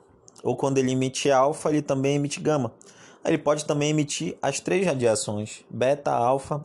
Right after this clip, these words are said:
e gama. Ou seja, a radioatividade, ela é nociva, ela já vai ser problemática. No episódio de hoje, eu só quero mostrar pra vocês essas noções básicas de radioatividade.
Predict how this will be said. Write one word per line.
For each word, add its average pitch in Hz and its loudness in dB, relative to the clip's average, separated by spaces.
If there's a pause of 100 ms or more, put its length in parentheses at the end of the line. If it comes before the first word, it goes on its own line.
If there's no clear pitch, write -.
(140)
e 143 -4
gama. 127 0 (380)
Ou 165 0
seja, 120 0
a 123 -4
radioatividade, 139 0
ela 131 2
é 139 2
nociva, 131 -2
ela 113 0
já 120 -2
vai 123 0
ser 127 -2 (400)
problemática. 139 0 (2250)
No 143 2
episódio 147 2
de 110 -2
hoje, 120 0
eu 113 -2
só 117 -4
quero 127 0
mostrar 151 -2
pra 127 -2
vocês 123 -2
essas 120 -2
noções 147 0
básicas 117 0
de - -4
radioatividade. 113 -2